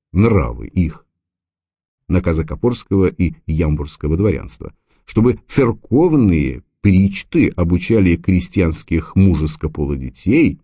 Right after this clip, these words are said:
отчего впредь уповательно подлый народ просвещенный разум иметь будет.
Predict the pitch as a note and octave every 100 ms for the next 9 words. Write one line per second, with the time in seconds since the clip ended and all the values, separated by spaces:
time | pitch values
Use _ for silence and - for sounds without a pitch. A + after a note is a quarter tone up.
0 | _ _ _ _ _ - F2 F#2+ G2+ G2+
1 | - G2+ D#2 - - _ _ _ _ G#2
2 | G#2+ C3 G2 E2 E2+ D2+ D#2 D#2 G2+ E2
3 | E2+ F2+ G2+ G2 F2 - E2 - D#2+ -
4 | F#2+ F2 E2+ E2 D#2 F#2 D3+ D3 G2+ G#1+
5 | D2+ D#2+ G2+ - - D2 D#2 E2 D#2 G2
6 | -